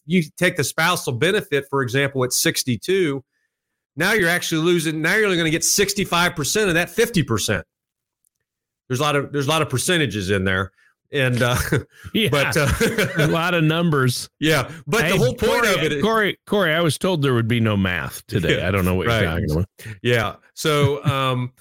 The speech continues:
Speaker 1: <laughs> but I mean, the, the whole point of it, point of it is, is you need to make sure not only you understand yours, but even how your spouses work. And that's what an advisor is gonna be able to,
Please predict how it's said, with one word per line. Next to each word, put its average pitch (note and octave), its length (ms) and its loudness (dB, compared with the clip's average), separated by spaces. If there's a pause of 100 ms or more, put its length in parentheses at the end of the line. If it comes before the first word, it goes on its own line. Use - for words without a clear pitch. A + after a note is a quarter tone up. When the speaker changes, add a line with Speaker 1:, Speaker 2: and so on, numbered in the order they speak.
Speaker 1:
<laughs> - 200 -20
but G3 280 2
I F#3+ 180 -4
mean, G3 300 2
the, F3+ 100 -10 (120)
the F#3+ 80 0
whole A#3 180 2
point A#3+ 300 0
of E3 180 0
it, C3+ 200 -4 (240)
point A#3+ 240 0
of E3+ 160 2
it C#3+ 80 0
is, C#3+ 280 2
is C3 200 0
you F#3+ 40 0
need A#3 140 2
to G3 60 2
make F#3+ 180 2
sure F#3 240 0
not E3+ 220 0
only F#3 140 2
you E3+ 100 2
understand D3+ 500 -2
yours, G3+ 300 0
but D3 160 0
even E3+ 180 0
how D#3+ 140 2
your D#3 140 2
spouses D#3 600 -2
work. A#2+ 400 -2 (340)
And D#3 60 0
that's F#3 160 -2
what G#3 100 0
an G3 120 2
advisor D3+ 480 0
is C#3 80 -2
gonna C#3+ 180 0
be C3 200 2
able C3 160 2
to, B2 200 0